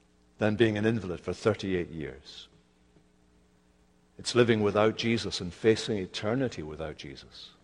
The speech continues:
May God give us the grace to avoid that, to embrace him, and to receive all his good gifts with grateful praise and with a joyful heart, with a fervent spirit.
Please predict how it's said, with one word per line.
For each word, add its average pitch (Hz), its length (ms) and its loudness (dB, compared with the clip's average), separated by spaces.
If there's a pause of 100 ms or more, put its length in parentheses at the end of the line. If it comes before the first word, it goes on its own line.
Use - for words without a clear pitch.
(2000)
May 104 140 -6
God 104 280 2
give 110 120 8
us 95 120 -2
the 101 80 -4
grace 107 380 2
to 87 120 -2
avoid 107 380 2
that, 101 280 -2 (960)
to 110 120 -8
embrace 123 520 8
him, 110 380 2 (1040)
and 107 140 -2
to 107 100 -4
receive 120 460 4
all 139 240 10
his 135 300 0
good 127 260 2
gifts 123 380 2
with 110 320 -4
grateful 143 520 6
praise 107 800 -2 (540)
and 101 100 -10
with 98 120 -8
a 104 60 -2
joyful 131 560 4
heart, - 580 -6 (1120)
with 92 160 -10
a - 40 -2
fervent 135 520 2
spirit. - 640 -10